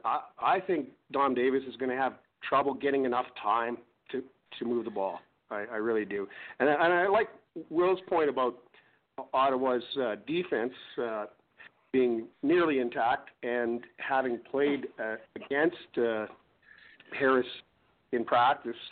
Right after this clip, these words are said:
for so long and all of last season. But I, I'm still, I, because it's in Edmonton, I'm gonna take Edmonton, and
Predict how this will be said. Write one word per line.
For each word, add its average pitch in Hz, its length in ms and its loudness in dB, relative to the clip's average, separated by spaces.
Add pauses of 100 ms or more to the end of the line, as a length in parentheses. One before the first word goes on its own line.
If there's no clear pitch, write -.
(140)
for 120 180 -10
so 110 100 -8
long 113 300 -6 (520)
and 110 140 -10
all 117 180 2
of 113 80 -4
last 117 320 -2
season. 131 360 -2 (580)
But - 400 2
I, 175 280 2
I'm 214 120 -2 (160)
still, 165 300 0 (120)
I, 160 80 -10 (220)
because 165 300 -2
it's 151 120 -10
in 156 80 -2
Edmonton, 147 460 0
I'm 156 240 0
gonna 147 160 -2
take 135 280 -6
Edmonton, 127 540 -4
and 104 260 -14